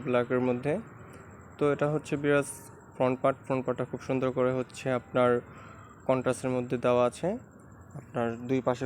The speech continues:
হচ্ছে ব্ল্যাক কম্বিনেশন থাকবে, মাঝে থাকবে হচ্ছে রেড কালার। তো সামনে পেছনে আপনার সেম ডিজাইন পেয়ে যাচ্ছেন। সালোয়ারটা থাকবে আড়াই গজ, টাইটে করা থাকবে,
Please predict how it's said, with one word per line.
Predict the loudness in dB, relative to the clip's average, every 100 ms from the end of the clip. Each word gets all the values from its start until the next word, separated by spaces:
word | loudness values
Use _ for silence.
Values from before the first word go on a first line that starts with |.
| -4
হচ্ছে | -4 -4
ব্ল্যাক | 0 0 0
কম্বিনেশন | 0 0 -2 -2
থাকবে, | -2 0 2
মাঝে | 2 0
থাকবে | -2 -2 -2
হচ্ছে | -2 -4 -4
রেড | -2 0
কালার। | 2 2 -2 -12 -20 -20 -20 -20 -6
তো | -4 0
সামনে | 2 2 -2
পেছনে | -2 0 0
আপনার | -2 -2
সেম | 0 0
ডিজাইন | 0 0 0
পেয়ে | 0 0
যাচ্ছেন। | -2 -2 -4 -4 -12 -20 -20 -20 -20 -20 -20 -20 -20 -20 -20 -20 -18 -6 0
সালোয়ারটা | 2 2 0
থাকবে | 0 4 4
আড়াই | 4 2
গজ, | -2 -4 -18 -20 -20 -20 -20 -14 0
টাইটে | 2 2 2
করা | 2 2
থাকবে, | 0 0